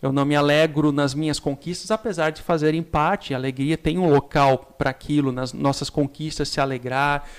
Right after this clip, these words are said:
ser reconhecido por aquilo que a gente gosta de fazer. Eu acho que tem tudo, tem um local.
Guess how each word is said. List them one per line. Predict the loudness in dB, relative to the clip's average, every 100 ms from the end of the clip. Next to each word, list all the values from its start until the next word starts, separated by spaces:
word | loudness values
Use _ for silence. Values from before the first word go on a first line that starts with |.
| -14
ser | -4 -2
reconhecido | 0 0 0 -2 -6 -6 -6
por | -2 -2
aquilo | 0 -2 0
que | 0
a |
gente | -2 -4 -2
gosta | 0 0 -2
de | -10
fazer. | -4 -2 -2
Eu |
acho | -2
que | -4
tem | -2 -4
tudo, | 0 0 0
tem | -2 -2
um | -2
local. | -2 -2 0 2 2 -2